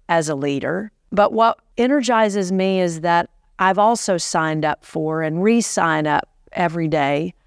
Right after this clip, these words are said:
for being in a place that m-, can make a difference.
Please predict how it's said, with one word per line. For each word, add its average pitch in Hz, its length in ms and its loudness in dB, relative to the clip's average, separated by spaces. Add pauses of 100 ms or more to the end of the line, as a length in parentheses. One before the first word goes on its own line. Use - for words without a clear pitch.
(500)
for 196 420 0
being 202 380 2
in 226 100 2
a 196 80 0
place 196 760 0
that 180 220 0
m-, 185 160 -6 (180)
can 190 180 0
make 202 220 2
a 208 60 0
difference. - 720 -4